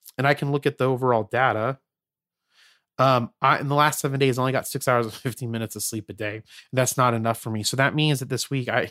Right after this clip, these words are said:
need to do a better job getting more sleep, because over the last month, I've only got seven hours and six minutes.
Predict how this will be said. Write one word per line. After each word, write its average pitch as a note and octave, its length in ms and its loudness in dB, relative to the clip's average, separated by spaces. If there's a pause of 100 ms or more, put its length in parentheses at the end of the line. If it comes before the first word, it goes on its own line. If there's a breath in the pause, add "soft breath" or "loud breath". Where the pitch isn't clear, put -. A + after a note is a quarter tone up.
need C3 240 -6 (300 loud breath)
to C3+ 100 0
do A#2+ 300 -2
a A2+ 60 2
better A#2 280 0
job A2+ 460 0 (180)
getting A#2 240 -4
more G#2+ 180 -6
sleep, A#2 440 -4 (240 loud breath)
because B2 280 4
over C3 240 2
the B2+ 100 2
last B2 300 4
month, C3 300 4
I've A#2+ 140 -2
only B2 160 -2
got A2+ 160 -8
seven B2 320 -4
hours A2+ 180 2
and G#2 100 -10
six - 220 -10
minutes. D3+ 340 4